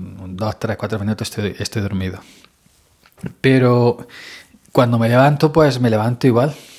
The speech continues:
Me levanto más cansado cuando duermo más horas que, me, que, por ejemplo, si duermo nueve horas, me levanto diez horas, vamos a poner nueve, diez horas, me levanto más cansado que si duer-, que si duermo cinco horas.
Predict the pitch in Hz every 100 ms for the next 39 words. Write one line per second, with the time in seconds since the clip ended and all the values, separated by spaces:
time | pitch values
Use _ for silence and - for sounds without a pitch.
0 | - - - _ _ _ _ _ - -
1 | 127 110 131 131 147 139 - 143 123 139
2 | 131 135 - - - - - 113 107 117
3 | 123 127 131 - 127 123 131 - - -
4 | - _ 117 110 107 - - 123 110 107
5 | 104 - - - 110 - 120 117 123 131
6 | 147 143 127 - - - _ 117 131 139
7 | 131 131 139 147 - - _ _ _ _
8 | _ _ - 117 110 120 117 127 131 120
9 | 104 107 120 110 120 127 139 - 120 110
10 | 117 110 101 107 113 107 101 - 113 113
11 | 104 107 110 98 113 - 117 110 110 107
12 | - - 107 104 101 - 113 95 101 98
13 | 92 -